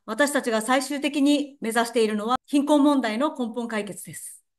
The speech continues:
私たちの強みとしまして、私たちが支援する小学生は、決して貧しい、かわいそうな、恵まれない子どもたちではないということです。私たちが支援している子どもたちは、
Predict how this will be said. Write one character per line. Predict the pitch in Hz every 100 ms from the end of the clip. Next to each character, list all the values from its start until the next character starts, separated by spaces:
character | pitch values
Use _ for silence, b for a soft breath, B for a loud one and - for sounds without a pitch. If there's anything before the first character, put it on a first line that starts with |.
| _ _ -
私 | 247 359 359
た | 415
ち |
の | 262 220
強 | 214 240
み | 240
と | 233
し | 240 220
ま | 220
し |
て、 | - 196 202 B B B
私 | 311 311
た | 339
ち | 240
が | 233
支 | 233 302
援 | 269
す | 254 226
る | 208 208
小 | 254 247
学 | 254
生 | 254 208
は、 | 196 185 b b b -
決 | 269 269
し | -
て | 320 330 330 _ _ _ _ -
貧 | 208 226 254
し | -
い、 | 247 208 208 _
か | - 233
わ | 277
い | 330
そ | 320 330
う |
な、 | 240 196 - _ _ 202
恵 | 214 269
ま | 294
れ | 302
な | 302
い | 302
子 |
ど | 294
も | 294
た | 269
ち | 240
で | 247
は | 254
な | 247
い | 262
と | 220
い |
う | 208
こ | 202
と | 185
で |
す。 | 185 - - _ _ _ _ _ _ _ _ _
私 | 214 262 277
た | 285
ち | 254
が | 233
支 | 240
援 | 277 254
し |
て | 262
い | 247
る | 247
子 | 226
ど | 254
も | 254
た | 240
ち | 208
は、 | 196 196